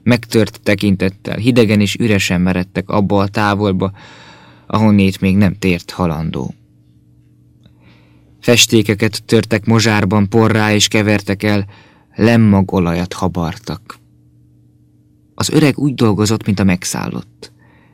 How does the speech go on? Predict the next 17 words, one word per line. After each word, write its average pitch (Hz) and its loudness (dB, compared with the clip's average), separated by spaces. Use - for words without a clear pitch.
Versenyt 113 2
futott 95 -8
a 92 -2
halállal. 78 -6
A - 0
halott 147 4
nő 127 4
épp 135 0
olyan 104 2
sebesen 101 0
oszladozott, 101 -2
mint 107 0
ahogyan 104 2
képe 98 2
a 98 2
vászorra 87 -2
került. 92 -8